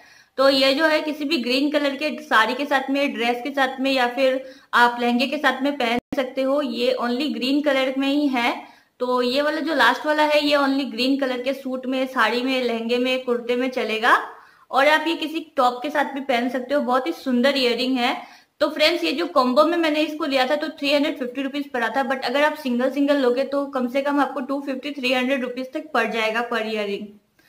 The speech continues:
तो चलिए अब मैं आपको जो earring दिखाने वाली हूँ वो मैंने single लिया थे। से इनको मैंने single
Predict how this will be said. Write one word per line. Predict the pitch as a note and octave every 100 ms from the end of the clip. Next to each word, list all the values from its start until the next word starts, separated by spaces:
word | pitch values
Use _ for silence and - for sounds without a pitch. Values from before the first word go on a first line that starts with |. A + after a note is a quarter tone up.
| _ -
तो | B3
चलिए | B3 C4+ D#4
अब | A#3+ B3+
मैं | D4+
आपको | C#4+ D4
जो | C4 D4
earring | C4+ B3 C#4+
दिखाने | C4+ B3+ B3
वाली | B3 B3+
हूँ | D4
वो | C4+
मैंने | C#4+ D#4+
single | C#4 A#3 B3
लिया | C4 A#3+ A3+ A3+
थे। | C4+ F4+ - _ _ _ _ _
से | D4+ D4
इनको | - C4 D4
मैंने | C#4+ D4
single | D4 A#3+ B3